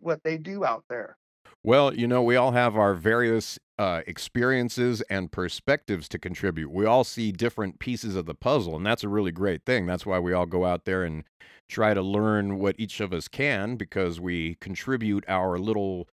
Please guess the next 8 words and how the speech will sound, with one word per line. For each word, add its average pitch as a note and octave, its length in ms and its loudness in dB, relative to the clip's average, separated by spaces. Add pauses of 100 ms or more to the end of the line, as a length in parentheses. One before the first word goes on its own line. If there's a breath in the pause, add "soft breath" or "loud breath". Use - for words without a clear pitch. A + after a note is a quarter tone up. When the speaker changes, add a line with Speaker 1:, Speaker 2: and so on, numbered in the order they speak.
(240)
Speaker 2:
individual A2 600 2
perspectives F#2 880 -4
to G2 160 -4
the F2 160 -4
overall F#2 560 2
whole. G#2 460 0 (640)
Speaker 1:
Right. E3+ 300 0 (420)
Speaker 2:
Right. F#2+ 340 0